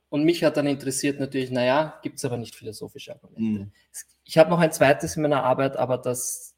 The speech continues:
Speaker 1: das ist so komplex, da denkt man, ich beim Lesen, meine Fresse, wer macht sich über sowas Gedanken? Das ersparen wir den ZuschauerInnen, aber kann man gerne auch lesen natürlich. Ähm, ich könnte entweder für die Inkarnation,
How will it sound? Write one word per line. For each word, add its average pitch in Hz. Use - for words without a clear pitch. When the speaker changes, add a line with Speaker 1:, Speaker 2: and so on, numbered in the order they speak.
Speaker 1:
das 131
ist 135
so 151
komplex, 143
da 135
denkt 131
man, 123
ich 139
beim 123
Lesen, -
meine -
Fresse, -
wer -
macht -
sich 127
über 127
sowas 147
Gedanken? 127
Das 147
ersparen 156
wir 180
den 170
ZuschauerInnen, 175
aber 143
kann 127
man 143
gerne 139
auch 135
lesen 131
natürlich. 139
Ähm, 127
ich -
könnte 151
entweder 160
für 160
die 147
Inkarnation, 135